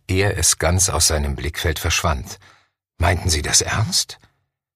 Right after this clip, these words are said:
Er reckte die Nase in den Wind und versuchte, die Spur seiner Menschenfamilie auszumachen. Sie war noch da, ganz schwach. Doch der Wald hinter ihm schien den Duft der Familie überdecken zu wollen.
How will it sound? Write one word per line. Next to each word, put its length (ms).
Er 160
reckte 280
die 120
Nase 340
in 120
den 180
Wind 240
und 160
versuchte, 540
die 120
Spur 440
seiner 260
Menschenfamilie 880
auszumachen. 640
Sie 160
war 120
noch 160
da, 500
ganz 240
schwach. 420
Doch 120
der 160
Wald 260
hinter 300
ihm 280
schien 260
den 220
Duft 280
der 100
Familie 580
überdecken 580
zu 180
wollen. 400